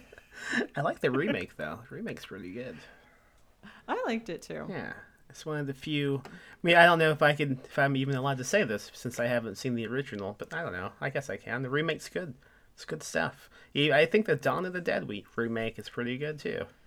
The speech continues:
Speaker 2: I'm not a remake hater.
Speaker 1: Yeah.
Speaker 2: Some of them hit are better than others, but, you know, I don't have, like, the knee jerk,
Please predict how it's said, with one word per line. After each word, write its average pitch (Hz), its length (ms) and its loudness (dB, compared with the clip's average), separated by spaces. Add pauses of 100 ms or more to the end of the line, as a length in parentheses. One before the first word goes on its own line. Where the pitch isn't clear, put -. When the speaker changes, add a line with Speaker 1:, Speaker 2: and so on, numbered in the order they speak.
(1800)
Speaker 2:
I'm 311 120 -4
not 370 160 -2
a 330 40 2
remake 254 380 2
hater. 143 420 -10
Speaker 1:
Yeah. 131 260 -2 (140)
Speaker 2:
Some 240 220 -2
of 240 140 -2
them 240 220 4
hit 226 280 -4 (100)
are 208 220 -6 (160)
better 190 240 -4
than 294 140 0
others, 185 420 -6
but, - 320 -12 (260)
you 156 60 -10
know, 143 140 -14 (280)
I 180 60 -12
don't 175 140 -10
have, 165 180 -10
like, 151 160 -12
the 156 100 -8
knee 160 220 -8
jerk, 151 420 -12